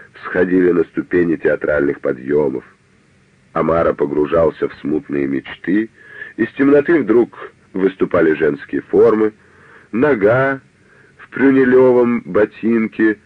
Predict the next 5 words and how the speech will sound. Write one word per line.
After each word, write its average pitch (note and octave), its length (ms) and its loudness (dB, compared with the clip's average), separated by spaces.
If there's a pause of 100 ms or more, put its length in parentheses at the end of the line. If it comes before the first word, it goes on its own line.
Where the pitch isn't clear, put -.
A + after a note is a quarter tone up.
(560)
и G2 100 2
белом G#2 380 4
чулке, G2+ 680 0 (840)
округлая C#2+ 640 0
рука, F2 580 -2